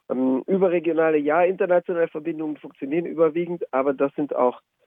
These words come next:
eher die höher bezahlten Belegschaften. Auf den internationalen Verbindungen oder zum Teil sind es auch internationale Züge, weltweiter Teil ist nach Köln. Im Energiesektor wird noch relativ massiv gestreikt. Es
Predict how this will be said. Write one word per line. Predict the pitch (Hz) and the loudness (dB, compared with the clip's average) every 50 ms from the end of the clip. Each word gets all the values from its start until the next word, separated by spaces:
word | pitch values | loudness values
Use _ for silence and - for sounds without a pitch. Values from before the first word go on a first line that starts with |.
| _ _ _ - | _ _ _ 2
eher | 139 143 156 151 | 4 6 6 4
die | 135 135 135 131 131 123 | 4 0 -2 -2 -2 -4
höher | - - 147 160 170 165 | -2 0 4 4 4 4
bezahlten | 127 123 120 - - 117 117 113 - 123 | 4 0 -6 -6 -6 -6 -6 -8 -8 -8
Belegschaften. | 113 113 107 110 - - - 120 - - - - - | -8 -6 -4 -6 -6 -6 -6 -6 -8 -8 -8 -6 -6
Auf | - - - | -6 -4 -6
den | - - - | -6 -6 -4
internationalen | - 135 - 143 135 135 131 - 135 127 127 131 131 | -2 0 2 2 4 2 2 2 2 4 4 4 2
Verbindungen | - 135 131 147 151 160 165 165 165 160 | 0 -4 -4 -2 2 2 4 4 4 2
oder | 151 131 127 123 113 - | 2 2 2 2 0 -2
zum | - 117 | -8 -12
Teil | - - 110 120 123 120 | -4 0 0 0 0 0
sind | - 113 - | -6 -14 -18
es | 113 - | -8 -6
auch | 117 110 - - _ - - - - - - | -6 -6 -6 -8 _ -20 -20 -20 -8 -6 -4
internationale | - - 151 143 139 139 135 - 135 127 123 123 117 117 | 0 2 2 2 4 2 0 0 -2 -2 -2 -2 -4 -6
Züge, | - - 139 147 143 160 135 | -6 -6 -4 -2 0 0 0
weltweiter | 123 127 123 - - 123 117 117 - | 0 -2 -2 -2 -4 -2 -2 -2 -2
Teil | - 117 120 127 | -2 -2 -2 -2
ist | 131 - - | -2 -6 -10
nach | - - - | -10 -10 -4
Köln. | - 127 127 143 180 226 254 - - - - - - - - - _ _ _ _ _ - | 0 2 4 4 2 0 -2 -8 -14 -16 -16 -16 -18 -20 -20 -20 _ _ _ _ _ 0
Im | 165 151 | 2 4
Energiesektor | 127 147 151 139 135 147 180 185 208 214 208 - - 226 214 202 | 6 4 4 2 0 -2 0 2 2 2 2 2 2 2 2 0
wird | 254 226 226 | -2 -2 -2
noch | 190 - | -2 0
relativ | 190 175 185 185 - 190 - | 2 2 2 0 0 -4 -2
massiv | 175 170 170 - - 165 165 _ | 0 0 0 0 -2 -6 -8 _
gestreikt. | - 165 151 - - 147 151 156 147 - | -8 -8 -8 -4 0 0 0 0 0 -2
Es | 143 - | -8 -10